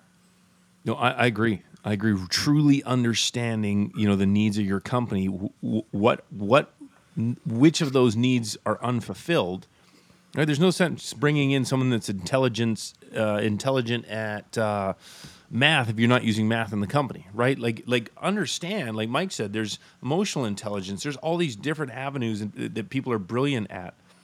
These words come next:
Make sure that when you're bringing the person in, um, that it's, it's something that is gonna elevate your company, you know, that, that, that highlights a blind spot, that fills a need. You know, I think that's not just intelligence.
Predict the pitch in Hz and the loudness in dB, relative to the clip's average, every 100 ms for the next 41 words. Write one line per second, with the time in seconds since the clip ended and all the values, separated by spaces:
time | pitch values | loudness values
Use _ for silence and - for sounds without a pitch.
0 | - - - 156 180 - 185 131 123 127 | -20 -18 -6 -4 -4 -2 -2 0 -2 0
1 | 139 120 104 131 - 117 147 110 98 104 | -2 -2 -2 -4 -4 -2 -2 -2 -4 -6
2 | - - - - 117 110 104 98 95 - | -12 -20 -12 -4 -2 -2 -2 -2 -4 -8
3 | _ _ _ _ - 107 135 147 147 - | _ _ _ _ -14 -4 -2 -2 -4 -8
4 | - 143 - - 139 - 160 151 - - | -4 -6 -4 -8 -8 -6 -4 -4 -6 -16
5 | - 127 123 143 131 143 143 131 - 175 | -8 -6 -4 -4 -2 -2 -2 -4 -6 -6
6 | - 104 - - _ - 110 127 127 127 | -8 -12 -18 -20 _ -6 -2 -2 -2 -4
7 | - - 135 147 - - - - - - | -8 -2 0 0 0 -4 -4 -8 -20 -12
8 | 135 160 175 107 110 90 92 85 80 - | -4 -2 -2 -4 -6 -10 -10 -12 -16 -16
9 | - - 104 101 - 151 160 113 92 - | -16 -12 -12 -8 -2 0 0 -4 -10 -12
10 | - - - _ - 110 127 139 127 151 | -20 -20 -20 _ -4 -2 -2 -4 -6 -8
11 | 151 - - - - - _ _ 107 151 | -8 -8 -12 -14 -20 -20 _ _ 0 2
12 | 180 190 185 147 170 120 87 73 - | 2 0 0 0 0 -4 -6 -14 -18